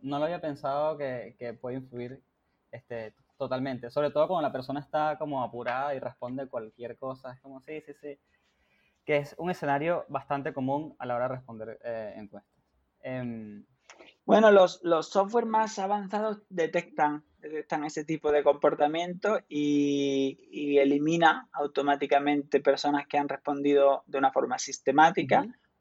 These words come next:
Speaker 2: o que han tardado muy poco tiempo en responder algunas preguntas porque asumen que, que no las han leído.
Speaker 1: Ah, ok.
Speaker 2: Entonces, bueno, ahí sí tenemos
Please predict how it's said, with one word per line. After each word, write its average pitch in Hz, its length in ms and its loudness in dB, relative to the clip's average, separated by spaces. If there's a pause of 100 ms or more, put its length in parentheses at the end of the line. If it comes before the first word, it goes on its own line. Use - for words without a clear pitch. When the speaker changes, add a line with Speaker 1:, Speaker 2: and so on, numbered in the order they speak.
(100)
Speaker 2:
o 147 180 6
que 147 200 6
han 147 480 4
tardado 143 360 4
muy 151 200 0
poco 143 260 0
tiempo 147 280 -2
en 139 80 -2
responder 127 340 -6
algunas 123 320 -2
preguntas 147 640 4
porque 135 240 -2
asumen 135 320 -2
que, 131 180 -6
que - 140 2
no 139 160 4
las 147 160 4
han 139 160 2
leído. 127 340 2
Speaker 1:
Ah, 175 200 -8
ok. - 100 -12 (140)
Speaker 2:
Entonces, 147 520 2
bueno, 143 320 6
ahí 147 400 4
sí 175 160 -4
tenemos 147 400 2